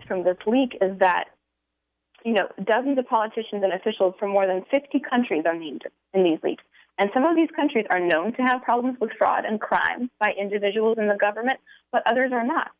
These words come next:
like Iceland and France and Chile. So I think that people will look at this and go, you know, "Wow, the, the potential for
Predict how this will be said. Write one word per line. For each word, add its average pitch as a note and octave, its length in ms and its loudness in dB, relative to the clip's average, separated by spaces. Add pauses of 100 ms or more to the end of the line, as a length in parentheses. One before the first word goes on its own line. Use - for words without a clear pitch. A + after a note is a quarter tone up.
like F#3 280 0
Iceland - 520 -2
and F#3+ 220 -4
France C#4 300 0 (120)
and F#3 220 -6
Chile. C4 360 2
So - 140 -2
I G#3 240 -2
think F4+ 180 -2
that - 140 0
people G#3 300 -2
will F3 120 2
look D4 180 2
at - 120 -2
this E3+ 160 0
and F#3 140 -2
go, - 280 0 (440)
you - 80 -18
know, - 80 -6
"Wow, G3 480 0
the, - 320 -10
the G3+ 80 0
potential A3+ 640 -2
for G3 280 2